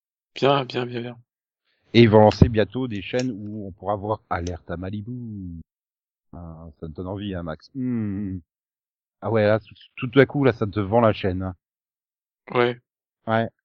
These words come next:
Speaker 2: Ouais, ouais. Donc déjà, il y a une cinquantaine de chaînes disponibles, hein, euh, donc il y a, il y a pas que des chaînes séries, hein, il y a des chaînes télé, euh. Par exemple, il y a une chaîne qui diffuse que Retro Game One de Marcus,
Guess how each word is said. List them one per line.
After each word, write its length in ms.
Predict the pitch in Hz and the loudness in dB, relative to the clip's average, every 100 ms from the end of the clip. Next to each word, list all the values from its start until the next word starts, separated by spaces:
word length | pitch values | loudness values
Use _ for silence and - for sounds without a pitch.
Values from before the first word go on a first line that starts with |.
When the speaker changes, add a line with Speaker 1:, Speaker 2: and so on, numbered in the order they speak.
| _ _ _ | _ _ _
Speaker 2:
Ouais, 160 | 104 107 | 0 2
ouais. 240 | 104 85 | 4 2
Donc 240 | 90 113 101 | 0 -2 4
déjà, 240 | 113 135 | 6 8
il 80 | 127 | 8
y 20 | |
a 40 | 107 | 6
une 100 | 107 | 8
cinquantaine 480 | - - 117 123 | 6 6 -2 -2
de 100 | 107 | -2
chaînes 260 | 107 - 110 | -4 -4 -6
disponibles, 600 | 92 90 101 98 117 120 | -6 -10 -8 -6 -4 -4
hein, 220 | 95 95 | -4 -2
euh, 560 | 95 85 80 80 78 78 | -2 0 -2 -2 -4 -8
donc 240 | 71 78 | -10 -4
il 20 | 92 | 0
y 40 | |
a, 60 | 78 | 0
il 60 | |
y 60 | 80 | 0
a 40 | |
pas 160 | 80 104 | 0 0
que 120 | - | 0
des 140 | 101 | -2
chaînes 220 | 95 101 95 | -2 -2 -2
séries, 380 | 104 113 113 | 0 2 4
hein, 160 | 101 98 | 4 2
il 60 | 92 | 2
y 60 | |
a 40 | 85 | 0
des 140 | 82 | -2
chaînes 260 | - 92 85 | -2 -2 -2
télé, 540 | 95 92 107 113 107 | 0 4 6 6 6
euh. 180 | 90 87 - - - - | 6 2 -2 -18 -18 -6
Par 100 | - | 4
exemple, 160 | 104 123 | 6 8
il 40 | |
y 20 | 120 | 8
a 20 | |
une 80 | 117 | 8
chaîne 220 | 147 147 | 6 6
qui 100 | 110 | 2
diffuse 340 | 104 107 139 | 0 0 0
que 120 | - | 4
Retro 320 | 110 123 - 131 | 4 4 4 4
Game 180 | 117 | 6
One 240 | 104 104 107 - - | 6 4 2 -6 -8
de 120 | 90 | -2
Marcus, 500 | 92 92 - 98 - | 2 0 0 -6 -6